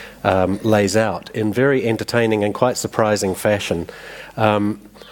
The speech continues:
it's also full of remarkable images by the author, renditions of works from all parts, all periods of art history, which of course raises the, or presents the challenge of how to talk about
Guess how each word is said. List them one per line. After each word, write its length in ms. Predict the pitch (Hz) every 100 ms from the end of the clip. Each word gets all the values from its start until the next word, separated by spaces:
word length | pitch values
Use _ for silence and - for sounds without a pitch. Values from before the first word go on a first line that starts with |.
| - - - - - - - -
it's 200 | - 127
also 240 | 180 190 180
full 240 | - 147
of 80 | 127
remarkable 640 | 120 127 143 - 135 127
images 640 | 131 139 143 117 107 - -
by 420 | - 120 123 135
the 200 | 113 110
author, 480 | 113 110 92 87 87 - - - -
renditions 720 | 120 113 113 135 - 127 117 -
of 260 | 113 104
works 420 | 113 113 113 -
from 400 | - 117 104 101 -
all 200 | 131 127
parts, 680 | - 117 104 - - - - - -
all 160 | 117
periods 680 | 113 - 117 110 95 85 -
of 280 | - 95 92
art 240 | - 107 95
history, 480 | 139 - - 85 82 - - - - - - -
which 240 | 117 -
of 100 | 113
course 560 | - 139 127 - - - -
raises 520 | 120 120 110 107 -
the, 300 | - 101 98 - - - - - -
or 180 | 107
presents 460 | 98 107 110 110 -
the 100 | 98
challenge 580 | - 117 110 104 95 110
of 180 | 98 -
how 260 | 110 107
to 100 | -
talk 320 | - 110 98
about 320 | 101 98 92